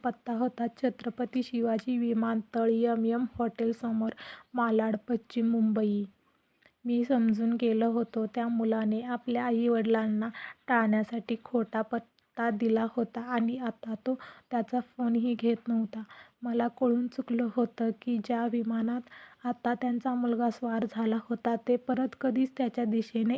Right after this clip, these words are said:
येणार नव्हतं. तेवढ्यात माझा मित्र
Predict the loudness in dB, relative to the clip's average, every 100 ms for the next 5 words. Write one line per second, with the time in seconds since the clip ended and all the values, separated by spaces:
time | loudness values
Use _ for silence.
0 | 0 0 0 0 2 0 0 -2 -4 -6
1 | _ _ _ _ _ _ _ _ _ _
2 | _ _ _ _ -20 _ _ _ _ _
3 | _ _ _ _ _ _ _ _ _ _
4 | -20 _ 0 2 4 2 2 2 2 2
5 | 2 2 2 0